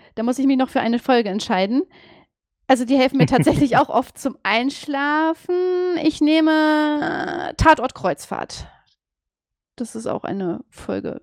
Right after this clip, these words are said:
Speaker 1: die mir wirklich beim Einschlafen hilft.
Speaker 2: Okay. Bei mir sind's die drei Fragezeichen.
Speaker 1: Oh.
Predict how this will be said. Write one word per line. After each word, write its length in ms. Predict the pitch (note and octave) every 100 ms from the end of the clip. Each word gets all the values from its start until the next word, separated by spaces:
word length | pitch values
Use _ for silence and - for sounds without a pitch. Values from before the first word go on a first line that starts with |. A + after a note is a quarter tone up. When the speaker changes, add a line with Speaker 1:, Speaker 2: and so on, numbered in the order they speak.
| -
Speaker 1:
die 60 |
mir 200 | G#3+ G3+
wirklich 260 | G#3+ G#3 -
beim 120 | -
Einschlafen 500 | - - - - A3
hilft. 400 | G#3+ - _ - _ _ _ _ _ _ _ _ _
Speaker 2:
Okay. 760 | - G2 - D3+ - G2 - - - _ _ _ _ -
Bei 140 | A#2
mir 180 | C3 F3+
sind's 400 | E3+ F#3 - -
die 220 | A#2 A2+ B2
drei 240 | A#2+ B2+
Fragezeichen. 880 | - B2+ F3+ A#2+ F2 - D#2+ D2 -
Speaker 1:
Oh. 220 | C4+